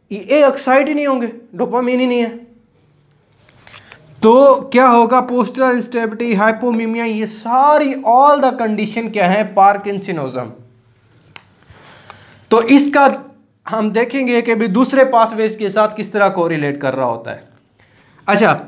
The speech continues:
ये क्या है हमारे पास, वॉमिटिंग सेंटर को क्या करता है, एक्टिवेट करता है। क्या करता है, वॉमिटिंग सेंटर को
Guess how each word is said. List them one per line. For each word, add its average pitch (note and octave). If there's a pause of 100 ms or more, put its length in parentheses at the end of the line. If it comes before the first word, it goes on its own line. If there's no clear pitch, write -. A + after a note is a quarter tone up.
(160)
ये A#3+
क्या C#4
है C4+
हमारे C4+
पास, C#4 (160)
वॉमिटिंग C#4+
सेंटर C#4
को C4+
क्या B3
करता A#3+
है, A#3
एक्टिवेट F#3+
करता B2
है। A2 (960)
क्या A3+
करता A#3
है, C4+ (840)
वॉमिटिंग C4
सेंटर A#3+
को D4+